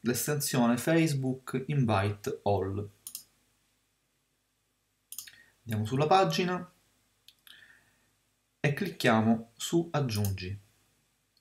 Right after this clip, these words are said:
Rispondiamo affermativamente all'avviso e a questo punto l'estensione sarà installata sul nostro browser.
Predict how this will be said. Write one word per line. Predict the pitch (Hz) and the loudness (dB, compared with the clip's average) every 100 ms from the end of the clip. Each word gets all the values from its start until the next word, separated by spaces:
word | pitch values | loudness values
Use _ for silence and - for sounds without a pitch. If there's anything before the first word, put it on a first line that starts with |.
| _ - | _ -10
Rispondiamo | 107 - 113 123 117 | -8 -2 2 4 2
affermativamente | - 120 113 110 113 113 117 110 - 104 101 | -2 -2 0 0 2 2 2 0 -2 -4 -4
all'avviso | 95 101 107 95 90 107 156 - _ _ _ _ - - - _ _ _ _ _ _ _ _ _ _ _ _ _ _ _ _ _ _ - _ _ _ _ _ _ _ _ - | -4 -4 -4 -6 -8 -6 -6 -8 _ _ _ _ -18 -18 -20 _ _ _ _ _ _ _ _ _ _ _ _ _ _ _ _ _ _ -20 _ _ _ _ _ _ _ _ -6
e | |
a | 170 | -2
questo | 175 170 208 | -2 2 4
punto | 123 113 117 | 4 2 0
l'estensione | 131 139 170 147 - 113 110 | 0 0 0 0 2 2 2
sarà | 110 123 117 95 87 | 2 2 2 2 -2
installata | - - - 135 113 110 | -6 -4 0 2 2 0
sul | 110 123 | -2 -2
nostro | 120 110 123 | -2 -2 -4
browser. | 107 98 92 98 104 | -2 -4 -4 -8 -10